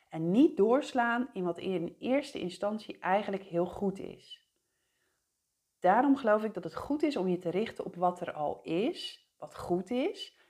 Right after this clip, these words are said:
om dat verder te ontwikkelen, in plaats van iets gaan afleren. Ja, want iets aanleren kost moeite, natuurlijk, maar iets afleren kost nog veel meer moeite.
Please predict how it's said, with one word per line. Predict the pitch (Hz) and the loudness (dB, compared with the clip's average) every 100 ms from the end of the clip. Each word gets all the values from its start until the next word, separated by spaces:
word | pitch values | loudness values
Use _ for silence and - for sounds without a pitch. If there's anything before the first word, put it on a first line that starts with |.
| _ _ | _ _
om | 185 156 147 | -4 -4 4
dat | 196 285 | 4 4
verder | - 175 190 254 | -2 -2 0 0
te | 262 | -2
ontwikkelen, | 247 247 247 247 247 240 302 - _ _ _ _ _ _ _ | -4 -4 -2 -4 -6 -4 -4 -6 _ _ _ _ _ _ _
in | 202 | -8
plaats | 202 220 226 | 0 2 2
van | 233 - | -4 -8
iets | 196 - | -8 -8
gaan | 180 165 | -10 -8
afleren. | - 196 185 165 151 156 - 160 _ _ _ _ _ _ _ _ _ _ _ _ _ _ | -2 -2 -2 -6 -8 -10 -14 -20 _ _ _ _ _ _ _ _ _ _ _ _ _ _
Ja, | 202 220 | 0 2
want | 196 | 2
iets | 190 185 - | 0 -6 -6
aanleren | 226 302 302 226 175 | -4 2 4 6 4
kost | - 180 - | -2 -8 -2
moeite, | 226 269 269 285 427 - _ _ _ _ _ | 2 2 2 0 -2 -8 _ _ _ _ _
natuurlijk, | 180 180 214 269 285 381 - _ | -4 0 2 4 4 2 -4 _
maar | 170 175 202 269 269 | -2 0 0 -2 -4
iets | 170 - _ | -14 -16 _
afleren | 208 311 - 277 269 262 254 | 4 4 4 4 4 4 0
kost | 202 196 | -4 -6
nog | 185 | -8
veel | - - 180 170 | -8 -4 -2 -2
meer | - - | -4 -12
moeite. | 170 160 156 - | -16 -18 -20 -20